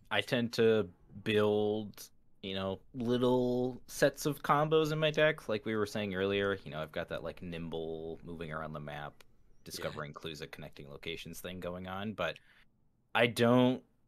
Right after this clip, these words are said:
Speaker 1: let it deter me from the ultimate goal of winning the scenario. And I think another thing that's unique about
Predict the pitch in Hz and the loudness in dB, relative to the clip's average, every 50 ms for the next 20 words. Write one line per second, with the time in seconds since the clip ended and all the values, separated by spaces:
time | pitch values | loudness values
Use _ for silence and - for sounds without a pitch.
0 | _ _ 120 117 113 117 113 113 113 101 90 - 110 98 85 - _ - - 113 | _ _ -2 4 8 8 10 10 8 6 4 0 -2 -2 -2 -4 _ 0 4 6
1 | 113 113 113 113 110 107 104 101 95 - - - 101 98 95 90 90 90 82 90 | 6 8 6 6 4 2 0 0 -4 -6 -4 -2 0 0 0 0 0 0 0 -2
2 | - - - 95 90 - - 87 82 85 85 82 82 78 80 87 85 85 85 85 | -4 -4 -4 -4 -2 -2 0 0 0 0 0 -2 -4 -4 -6 -8 -6 -6 -6 -6
3 | 82 78 76 76 - - - 65 67 - 50 - - - 50 50 - _ _ _ | -6 -8 -10 -12 -12 -14 -14 -14 -14 -14 -16 -16 -16 -16 -18 -18 -18 _ _ _
4 | _ _ _ _ _ _ _ _ _ _ _ _ _ _ _ 87 98 98 95 92 | _ _ _ _ _ _ _ _ _ _ _ _ _ _ _ 2 2 4 2 2
5 | 92 92 90 85 85 - - - 104 101 - 120 113 107 101 - _ - - - | -2 -4 -6 -8 -10 -14 -10 -6 -6 -4 0 0 -2 -2 -2 -6 _ -20 -20 -20
6 | _ _ 113 110 120 120 120 110 - 117 104 101 92 92 85 80 - - - - | _ _ -2 0 2 2 2 2 2 0 -2 0 -2 -4 -4 -6 -8 -12 -14 -14
7 | - - _ _ _ _ - 101 95 95 92 92 90 85 - - 80 78 78 76 | -14 -18 _ _ _ _ -8 -6 -6 -4 -4 -6 -8 -8 -10 -12 -10 -10 -8 -8
8 | 76 76 - | -8 -10 -12